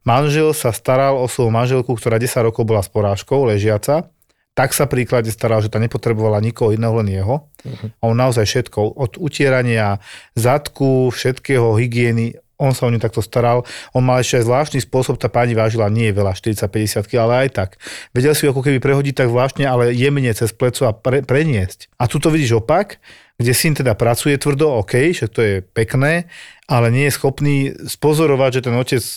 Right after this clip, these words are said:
Speaker 1: dobre zanedbaný, popíjal, dobre má chorú pečeň, ale že by nejakým spôsobom prispel k zlepšeniu toho, toho zdravia a sociálneho problému, ktorý má, si nevidel nejakú odozvu. Som ho nemal s čím prijať. Lebo už draslík bol takmer normálny,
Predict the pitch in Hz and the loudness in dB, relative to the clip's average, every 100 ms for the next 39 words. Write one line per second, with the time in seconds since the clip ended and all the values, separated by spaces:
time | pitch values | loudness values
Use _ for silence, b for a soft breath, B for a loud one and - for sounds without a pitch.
0 | - _ - 123 123 113 123 120 117 117 | -18 _ -2 0 2 2 0 0 0 0
1 | 117 113 B B B - 131 135 123 120 | 0 -2 B B B -2 0 0 2 2
2 | 113 113 107 120 120 113 113 117 120 127 | 2 2 0 2 2 2 2 0 0 0
3 | 117 117 - 120 117 127 117 113 113 113 | 0 0 -2 -4 -2 0 2 0 0 0
4 | 110 b b _ _ _ _ 127 147 160 | -2 b b _ _ _ _ 0 2 2
5 | 143 - 139 143 127 139 143 - 131 139 | -2 0 0 0 0 0 -2 0 2 0
6 | B B - 120 139 - 139 135 120 127 | B B -4 2 2 0 0 0 2 2
7 | 123 117 - - 120 117 127 135 123 113 | 2 0 -2 -2 0 2 2 2 0 0
8 | 123 135 120 117 110 117 123 120 - 117 | -2 0 0 0 0 0 0 -2 -2 -2
9 | 113 113 113 B B B - 131 131 123 | 0 0 -2 B B B -2 0 2 2
10 | 120 117 - 113 110 101 98 95 - _ | 2 0 0 0 2 0 -4 -10 -14 _
11 | - 156 147 170 165 - 180 180 175 110 | -2 0 2 2 0 0 -2 0 0 0
12 | - _ _ _ _ _ _ _ 131 131 | -6 _ _ _ _ _ _ _ -2 2
13 | 135 131 180 127 160 151 170 147 139 135 | 2 0 0 2 2 2 0 0 0 0
14 | 127 101 107 113 113 113 117 117 | 0 0 0 2 2 0 0 -4